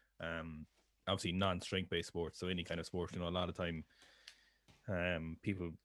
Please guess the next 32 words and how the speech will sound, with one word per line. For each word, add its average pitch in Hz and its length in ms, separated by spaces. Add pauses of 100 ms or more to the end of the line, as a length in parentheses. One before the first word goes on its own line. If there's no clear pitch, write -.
(160)
will 107 280
be 98 160
like, 90 320
"Oh, - 200
science 95 340
doesn't 98 240
know, 107 160
you 101 140
know, 92 100
they're 90 160
not 92 200
training 90 260
athletes, 90 320
I 95 40
don't 90 140
care 92 140
what 87 120
the 92 80
science 90 300
says, 90 240
or 87 40
those 90 220
dorks 95 320
in 92 60
university, 87 560
like, 82 140
they 92 100
don't 87 160
understand 85 420
things," 85 200
you 80 80
know? 82 180